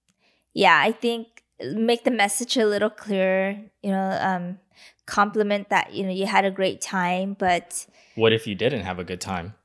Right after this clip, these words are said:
Speaker 1: Okay, fine. Or just thank them for the date, for being a
Speaker 2: <laughs>
Speaker 1: gentleman, but, um, you know, you just didn't feel the, the chemistry and,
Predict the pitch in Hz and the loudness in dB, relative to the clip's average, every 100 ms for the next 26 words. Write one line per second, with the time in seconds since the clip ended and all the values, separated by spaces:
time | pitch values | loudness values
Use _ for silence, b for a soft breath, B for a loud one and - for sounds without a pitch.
0 | _ 208 208 220 233 208 170 202 - 226 | _ -4 -2 -4 0 0 0 -6 -12 -20
1 | - 220 214 226 226 - - _ 208 226 | 0 2 4 0 -2 -12 -20 _ -2 2
2 | 226 202 254 311 311 294 226 208 202 - | 2 2 2 2 0 2 4 4 0 -6
3 | - - - 226 214 247 233 233 226 202 | -20 -18 0 0 2 0 0 0 0 0
4 | 214 226 214 214 269 - B B B - | 0 0 0 -2 -6 -14 B B B -6
5 | 220 214 208 - - 196 190 175 151 - | 4 4 4 -4 2 4 4 0 -10 -2
6 | 208 202 196 208 202 208 - 202 185 - | 0 2 0 -2 -2 -4 0 0 0 0
7 | 202 185 185 170 - 202 - 185 185 - | 0 2 4 4 2 -4 -2 -2 -2 -4
8 | 196 190 180 175 180 | -2 0 0 -2 -6